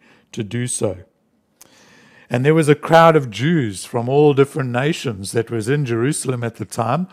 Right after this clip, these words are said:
for the festival, and they'd come from all over, and they all spoke different languages. And, uh, they heard this noise, and they heard all these Galilean Jews speaking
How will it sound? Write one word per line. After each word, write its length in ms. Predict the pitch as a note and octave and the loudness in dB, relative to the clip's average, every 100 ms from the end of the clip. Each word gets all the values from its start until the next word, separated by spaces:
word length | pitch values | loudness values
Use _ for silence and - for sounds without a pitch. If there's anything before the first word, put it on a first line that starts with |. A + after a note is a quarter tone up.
| - _ | -16 _
for 280 | - D#3+ D#3+ | 0 2 4
the 100 | C#3 | 0
festival, 800 | - B2 - C3 G#2 A#2 F3 - - - | 0 -4 -4 -6 -2 -2 -4 -8 -20 -10
and 160 | A#2 C3 | -6 -2
they'd 200 | E3 - | -2 -2
come 240 | E3 D#3+ | -2 -2
from 200 | E3 D3 | -2 0
all 200 | D#3+ E3 | 2 2
over, 280 | D#3+ D#3+ D#3 | 4 2 2
and 200 | D#3 C3+ | 0 0
they 40 | |
all 200 | A#2+ D#3+ | 0 0
spoke 440 | D#3 - C#3+ D#3 - | -2 -8 -6 -6 -4
different 340 | C3+ - C3 | -6 -4 -4
languages. 680 | A#2 C#3 C#3+ C3 C3+ F3+ - _ _ _ _ _ _ _ | -2 -2 -4 -2 -2 -4 -8 _ _ _ _ _ _ _
And, 400 | C3 C3 C3+ C3 | -6 -4 -2 2
uh, 200 | C3+ C3+ | 4 6
they 200 | A#2+ C#3 | 6 4
heard 380 | A#2 D#3+ F#3 D#3+ | 6 4 4 4
this 240 | D3+ - | 0 -2
noise, 560 | A2+ A2+ B2+ F#3+ - - _ - - - _ - | -6 -4 -2 -2 -4 -12 _ -20 -20 -20 _ -4
and 180 | C3+ C#3+ | 0 4
they 140 | C#3+ | 4
heard 500 | A#2+ D#3 F3 E3+ D#3+ | 4 2 2 2 -2
all 240 | D3 E3+ E3 | -2 0 2
these 260 | D#3 B2+ | 0 -2
Galilean 880 | F#2+ - D3 D#3+ C3+ D3 G3 F#3 C3 | -2 4 6 8 6 6 4 2 0
Jews 540 | F#2+ G#2+ G#2+ D#3 - - - - | -4 -6 -4 -6 -8 -16 -20 -20
speaking 880 | - - - E3+ F#3 C#3+ A#2+ C3+ | -16 -14 -2 -2 0 -2 -2 -4